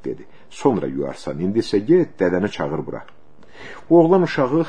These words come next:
Xəlilin gözlədiyi kimi həyətdən çıxmadı. Çaparaq alt mərtəbədəki otaqlardan birinə girdi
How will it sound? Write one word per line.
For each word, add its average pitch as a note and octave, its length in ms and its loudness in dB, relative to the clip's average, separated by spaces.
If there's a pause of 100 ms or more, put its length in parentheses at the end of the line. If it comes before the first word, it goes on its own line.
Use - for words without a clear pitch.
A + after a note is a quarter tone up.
Xəlilin C3 360 2
gözlədiyi A2+ 500 2
kimi A2 220 -4
həyətdən F#2+ 420 -2
çıxmadı. - 480 -8 (260)
Çaparaq C3+ 560 -2 (140)
alt C#3 260 2
mərtəbədəki F2 600 -4
otaqlardan F#2 720 -2
birinə E2+ 240 0
girdi C3 400 0